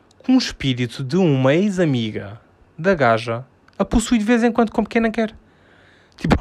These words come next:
<laughs> what? E depois, pá, eu, eu, eu, eu não vou dizer, eu, eu, eu não vos vou dizer se foi ela ou não que matou os empregados. Vejam a série, mas é muito boa. Mesmo, tipo, alguns, alguns não, vá, todos os ângulos, todos os,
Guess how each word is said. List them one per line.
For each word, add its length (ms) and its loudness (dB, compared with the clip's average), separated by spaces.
<laughs> 220 -20
what? 340 -16
E 60 -10
depois, 960 -6
pá, 100 -4
eu, 160 -4
eu, 180 -4
eu, 220 -6
eu 60 -2
não 180 2
vou 220 -2
dizer, 380 -4
eu, 160 -4
eu, 160 -4
eu 120 -2
não 140 2
vos 200 -6
vou 280 -4
dizer 380 -6
se 80 -14
foi 160 -2
ela 160 2
ou 60 0
não 140 -4
que 140 -12
matou 240 -4
os 120 -4
empregados. 600 -8
Vejam 280 2
a 80 0
série, 320 -2
mas 160 0
é 80 4
muito 220 -4
boa. 360 0
Mesmo, 340 0
tipo, 280 -2
alguns, 440 -2
alguns 280 -2
não, 100 -2
vá, 140 -4
todos 360 -2
os 200 -6
ângulos, 500 2
todos 360 -2
os, 340 -4